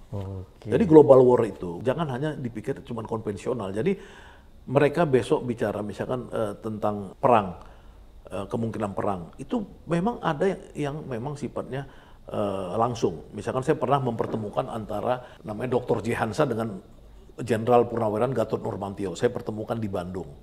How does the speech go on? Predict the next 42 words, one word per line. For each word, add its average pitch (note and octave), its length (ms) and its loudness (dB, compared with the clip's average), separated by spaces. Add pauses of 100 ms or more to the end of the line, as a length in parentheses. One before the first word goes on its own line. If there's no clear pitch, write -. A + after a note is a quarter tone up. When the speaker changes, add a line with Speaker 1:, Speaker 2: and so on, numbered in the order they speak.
Speaker 2:
membahas A2+ 400 -2
soal A#2 400 -2 (400)
ibu D#3 160 -2
kota, - 480 -6 (240)
Speaker 1:
Hmm. G2+ 280 -2
Speaker 2:
ibu, F#2 360 -10
I A#2 80 -6
K - 60 -2 (100)
N. G#2 180 -4 (440)
Speaker 1:
Oke. A2 160 -6 (340)
Speaker 2:
Nah, A#2+ 160 -2
Jehan C#3+ 320 2
bertahan A2 560 0
karena A#2+ 160 0
dia D3+ 160 4
ini E3 80 0
kan F3+ 240 0
dengan A#2+ 240 -2
Andrinov A#2 480 -2
dan, G#2 320 -4
eh, G#2 320 -6
lain-lain A2 320 -2
buat B2+ 240 2
namanya B2+ 400 -4
visi A#2+ 320 -4
dua A#2 160 -2
puluh A#2 160 -2
tiga G#2+ 240 -4
lima. G2 400 -8
Mereka A2 320 -4
tuh B2 160 -4
pro C#3+ 240 2
pada G#2 400 -4 (160)
ibu G#2+ 160 -4
kota G2+ 320 -2
baru. F2+ 300 -8 (260)
Speaker 1:
Hmm. G2+ 480 -4
Speaker 2:
Tapi D3+ 240 0
kemudian F#3+ 320 0
disanggah C#3 480 -2
oleh A2+ 240 -2
Pak G#2 160 -8